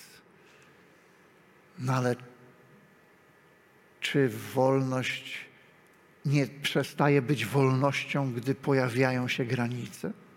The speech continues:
Hmm, dobre pytanie. Zastanówmy się. Poproszę o zdjęcie, które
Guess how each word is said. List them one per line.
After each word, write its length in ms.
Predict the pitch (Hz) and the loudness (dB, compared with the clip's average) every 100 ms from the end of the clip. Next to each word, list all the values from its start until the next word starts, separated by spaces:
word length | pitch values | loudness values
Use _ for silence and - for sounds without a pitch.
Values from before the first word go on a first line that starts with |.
| - - - _ - _ _ - - _ - - - | -20 -20 -20 _ -20 _ _ -20 -20 _ -16 -8 0
Hmm, 380 | 220 156 107 95 - - - - - - - - - - | 2 2 -2 -8 -18 -20 -20 -20 -20 -20 -20 -20 -20 -10
dobre 440 | 131 123 117 165 | -4 -2 0 -2
pytanie. 540 | - 165 - 147 110 85 - - - - - - _ _ - | 0 0 4 2 0 -8 -16 -20 -20 -20 -20 -20 _ _ 0
Zastanówmy 920 | 190 254 - 208 156 117 - 131 - | 2 2 2 4 4 2 -4 -8 -8
się. 160 | - - - - - - - - - - - | -10 -12 -20 -20 -20 -20 -20 -20 -20 -6 2
Poproszę 560 | 196 247 294 - 233 | 4 6 4 4 2
o 120 | 208 190 | 4 4
zdjęcie, 720 | 151 131 170 160 131 113 131 | 2 4 4 4 2 -4 -8
które 480 | - - 170 180 | -4 0 6 6